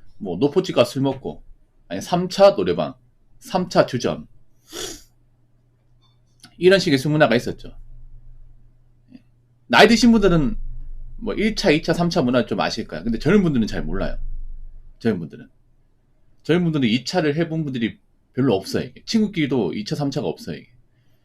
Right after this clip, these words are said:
옛날에 친구끼리 뭐 그런 거 있잖아요. 일 차 피씨 방하고 이 차 뭐 술 마시고, 일 차 당구 치고, 뭐 이 차 피씨 방하고, 삼 차 술 마시고, 뭐 이런 게 있었단 말이에요. 요즘에는 이런 게 잘 없죠.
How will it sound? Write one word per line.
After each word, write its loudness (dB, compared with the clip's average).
옛날에 2
친구끼리 -2
뭐 0
그런 -2
거 -2
있잖아요. -8
일 -4
차 -2
피씨 -6
방하고 -2
이 -6
차 -4
뭐 -10
술 -6
마시고, 2
일 -2
차 2
당구 0
치고, -2
뭐 -10
이 -12
차 -4
피씨 -10
방하고, -6
삼 -6
차 0
술 -4
마시고, -2
뭐 -4
이런 -2
게 -2
있었단 -4
말이에요. -10
요즘에는 2
이런 2
게 0
잘 -2
없죠. -4